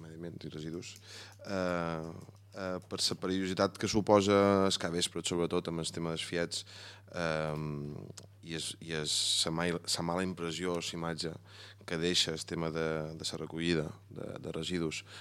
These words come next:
de tots els comerços. No sé si vostè ha pu-, ha, ha pogut, ehm, xerrar amb es, amb, amb sa empresa o amb ses empreses que es dediquen a tot el tema de recollida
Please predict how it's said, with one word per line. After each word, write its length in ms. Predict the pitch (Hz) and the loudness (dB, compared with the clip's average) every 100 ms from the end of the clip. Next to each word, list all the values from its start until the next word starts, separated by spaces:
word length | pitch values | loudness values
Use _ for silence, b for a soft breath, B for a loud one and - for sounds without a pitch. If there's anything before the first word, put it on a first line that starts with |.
| B - | B -6
de 120 | 80 | -4
tots 200 | 87 87 | -2 -2
els 80 | 85 | -2
comerços. 580 | 85 87 85 - - - B B B B | 0 0 0 -2 -6 -12 B B B B
No 120 | 95 | -4
sé 120 | 98 95 | 0 0
si 80 | 92 | 0
vostè 280 | 95 101 92 92 | 0 2 4 4
ha 60 | 87 | 4
pu-, 160 | 95 95 | 2 2
ha, 280 | 92 90 87 | 2 4 4
ha 460 | 87 85 - 87 82 | 2 -2 -4 -12 -12
pogut, 520 | 85 87 87 - - 90 | -8 -6 -6 -10 -12 -6
ehm, 560 | 85 80 80 78 78 78 78 - - - - | -4 -2 -4 -6 -6 -8 -12 -14 -18 -14 -4
xerrar 300 | 90 90 87 | 0 2 4
amb 160 | 87 85 | 2 0
es, 240 | - - - - | -2 -4 -6 -14
amb, 460 | - - - - - - - - | -16 -16 -18 -18 -20 -20 -20 -20
amb 100 | - - | -16 -12
sa 120 | 80 | -12
empresa 440 | 76 87 85 80 | -8 -4 -2 -2
o 60 | 78 | -6
amb 180 | 80 82 | -6 -4
ses 160 | 82 | -4
empreses 380 | 76 80 78 78 | -6 -6 -6 -6
que 140 | - 80 | -6 -8
es 60 | |
dediquen 340 | 78 78 78 76 | -6 -8 -8 -8
a 60 | |
tot 140 | - 76 | -10 -10
el 60 | |
tema 140 | 80 78 | -6 -4
de 80 | 80 | -4
recollida 360 | 76 82 85 | -4 -4 -4